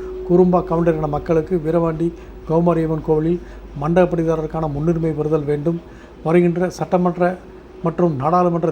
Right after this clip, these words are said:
தேர்தலில் குறும்பா கவுண்டர் இன மக்களுக்கு சட்டமன்ற உறுப்பினர் மற்றும்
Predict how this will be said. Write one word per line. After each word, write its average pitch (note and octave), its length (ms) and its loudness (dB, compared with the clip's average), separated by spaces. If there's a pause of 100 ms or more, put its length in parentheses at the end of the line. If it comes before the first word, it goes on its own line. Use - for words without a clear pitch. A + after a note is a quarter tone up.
தேர்தலில் D#3+ 360 0 (440)
குறும்பா F3+ 340 4 (180)
கவுண்டர் F3 380 2 (220)
இன F3 180 0 (160)
மக்களுக்கு E3+ 480 0 (960)
சட்டமன்ற F3 440 2 (120)
உறுப்பினர் E3+ 360 -2 (360)
மற்றும் E3+ 280 -2